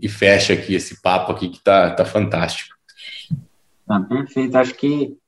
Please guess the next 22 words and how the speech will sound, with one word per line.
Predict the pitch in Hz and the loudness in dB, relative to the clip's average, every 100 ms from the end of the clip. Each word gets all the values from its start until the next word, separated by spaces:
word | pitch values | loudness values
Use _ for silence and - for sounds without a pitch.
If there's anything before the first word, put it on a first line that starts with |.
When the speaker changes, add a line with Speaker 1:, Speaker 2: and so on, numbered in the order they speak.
| _ - | _ 0
Speaker 2:
a | 117 | 2
gente | 139 143 | 2 0
já | 147 | 2
tá | 147 151 | 4 2
conseguindo | - 160 135 151 160 | 2 -2 -4 -6 -2
coletar | 165 156 - 147 | 0 2 2 2
mais | 151 175 | 2 2
amostra | 170 135 135 156 156 139 | 2 2 2 2 0 -4
e | 131 | -4
ter | - 139 143 120 - | 2 2 4 2 -2
informação | 127 135 135 127 135 139 | -2 0 2 0 -2 -4
de | 135 | 0
Marte | 123 120 147 165 - | 4 4 4 0 -8
do | 170 | -12
que | 160 165 | -2 2
a | |
gente | 160 160 - | 2 -2 -4
tem | 143 156 | -2 2
do | - | 2
rumen, | - 139 127 98 _ - - _ - | 2 2 2 0 _ -20 -20 _ -2
né? | 110 113 110 - - - - - 110 | 2 4 4 0 -14 -14 -14 -10 0
É, | 110 107 95 - | 2 2 0 -4